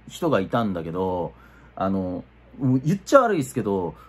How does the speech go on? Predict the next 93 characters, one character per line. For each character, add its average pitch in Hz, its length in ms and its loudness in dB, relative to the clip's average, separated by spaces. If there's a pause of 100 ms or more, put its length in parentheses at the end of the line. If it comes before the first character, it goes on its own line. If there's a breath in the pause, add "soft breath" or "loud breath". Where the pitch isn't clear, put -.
も 110 100 -4
う - 20 2
ネ 123 180 6
タ 311 180 6
め 196 180 2
ち - 120 -2
ゃ 285 40 4
く 285 60 -10
ち - 140 2
ゃ 277 60 8
あ 277 40 4
る 254 80 4
ん 160 80 2
で 113 60 0
す - 120 -8
よ。 82 140 -2
も 123 180 -2
う 127 40 -2
取 220 200 4
り 269 60 8
上 277 60 6
げ 277 100 2
た 262 140 8
い 156 60 0
こ 160 140 0
と 147 140 -2
が 113 140 4
も 101 140 -2
う 90 40 -6
め 107 120 2
ち 160 80 0
ゃ 247 60 6
く 240 60 -8
ち - 100 -2
ゃ 247 60 6
あ - 40 4
っ 240 60 -8
て、 123 400 2 (220 loud breath)
で、 110 120 0
取 - 220 4
り - 20 2
だ 254 100 8
め 247 100 4
し 240 100 -6
て 254 120 4
る 233 280 2 (340)
動 202 220 8
画 214 120 4
と 196 80 -2
か 110 80 -2
も 90 100 -4
め 95 160 -2
ち 131 60 0
ゃ 247 60 6
く 240 60 -8
ち - 100 6
ゃ 262 40 10
あ 262 40 8
る 240 100 4
ん 151 60 0
で 104 80 -2
す 101 100 -8
よ。 76 120 -4 (380 soft breath)
だ 214 120 6
け 247 100 8
れ 208 100 8
ど 135 140 4
も、 139 420 2 (340)
あ 110 140 0
の、 101 400 -2
僕、 123 320 6
あ 107 60 6
の、 101 100 -2
YouTube 156 840 2
だ 135 120 2
け 147 120 0
で 92 260 -2 (180 soft breath)
や 127 120 4
っ 131 80 -8
て 165 80 2
る 143 80 2
人 147 160 2
間 147 80 2
じ 120 80 -2
ゃ 107 40 2
な 151 160 4
い 147 60 2
で 104 100 -2
す - 80 -12
か 90 120 -2
ら、 87 160 -2
当 123 160 -2
然 185 200 -2